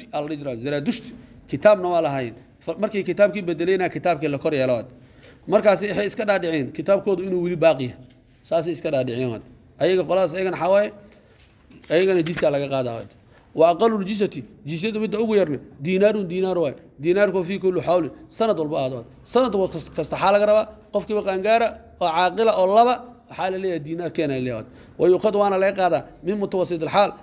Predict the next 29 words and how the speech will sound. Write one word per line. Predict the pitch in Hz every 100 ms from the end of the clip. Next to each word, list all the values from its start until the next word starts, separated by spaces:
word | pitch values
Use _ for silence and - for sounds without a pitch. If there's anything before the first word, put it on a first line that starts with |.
| - -
ميت | 202
كده | 190
حد | 160 165
حد | 196 202
كا | 196 147 - -
ديناران | 160 170 165 185 196
لبا | 185 190
دينار. | 180 175 143 - _
ومن | 151 180
الموصل | 202 196 175 196 214 - - 202
ميت | 208
كتاجر | 165 190 196 180
كان | 202 233 - - -
أربعة | 151 156 160 160
دنانير. | 165 165 165 165 165 170 - 247
أفر | 240 190
دينار | 170 165 151
لا | 143
يقاعد. | 139 127 113 - _ -
ويجوز | 165 170 208
حبنا | 175 175 190 180 143 - -
أن | 190 208
يشترط | 160 185 190
إلا | 190 196
شرط | 175 175 143 - - -
عليهم | 175 208
على | 165 208
أهل | 160 165
ذمة | 170 277 180